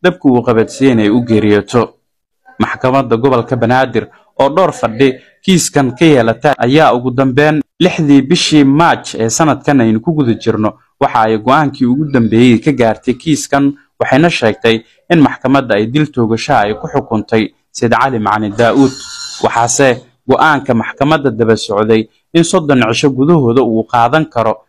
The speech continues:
Sayid Cali Macalin Daa'uud racfaan haddii uusan ku qanacsaneen go'aanka maxkamadda. Isla hoolkii ay go'aanka maxkamaddu ay ku gaartay ayuu abuukaate Xalane oo ah qareenka u doodaya Sayid Cali Macalin Daa'uud waxa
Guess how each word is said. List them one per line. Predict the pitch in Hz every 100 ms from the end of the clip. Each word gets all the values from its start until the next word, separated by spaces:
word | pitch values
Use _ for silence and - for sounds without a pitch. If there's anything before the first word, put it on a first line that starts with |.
| _
Sayid | - 117
Cali | 123 147 135
Macalin | 107 113 107 104
Daa'uud | 117 143 135 -
racfaan | 117 104 - 147 120
haddii | 107 113 139
uusan | 123 107 - 107
ku | -
qanacsaneen | - 127 107 - 127 131 110 - _ _
go'aanka | 131 135 127 117
maxkamadda. | 110 - 120 131 117 - _ _ _ _ _ _ _
Isla | 131 - 170
hoolkii | 139 156 214 190 - 170 165
ay | 135 135
go'aanka | 123 135 175 151 - 131
maxkamaddu | 123 - 147 160 135
ay | 120
ku | 123 165
gaartay | 135 117 117 113 - _ _
ayuu | 123 147 160 120
abuukaate | 117 113 117 - 151 151 - 120 - _ _ _
Xalane | - 135 156 123
oo | 95 104
ah | 131
qareenka | - 143 147 -
u | 131 160
doodaya | 135 139 117 107 131
Sayid | 127 113
Cali | 120 143
Macalin | 117 104 110 104
Daa'uud | 117 110 143 139 - _ -
waxa | 135